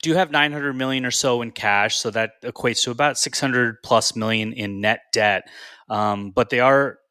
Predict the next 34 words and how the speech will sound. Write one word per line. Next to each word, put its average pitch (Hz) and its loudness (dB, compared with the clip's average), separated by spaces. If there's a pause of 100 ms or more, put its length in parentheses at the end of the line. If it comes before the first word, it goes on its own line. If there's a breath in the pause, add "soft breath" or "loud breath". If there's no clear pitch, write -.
(120)
not 117 2
operating 117 0
cash 113 0
flow 120 -6
positive, 104 0
especially 113 -2
when 104 -6
you 101 -10
take 101 -6
out 98 -4
the 110 -8
high 110 0
stock - -4
compensation 101 -6
expense, 95 -6 (320 loud breath)
and 101 -10
they're 104 -2
not 113 2
profitable. 92 -2 (240 loud breath)
So - -8
there's 120 -4
just - -2
too 185 0
much 180 -2
uncertainty, 117 -2
not 113 0
enough 120 -4
balance 104 0
sheet 101 -6
strength 95 -4
to 107 -10
really 104 -2 (200)
warrant 107 2 (280)
me 104 0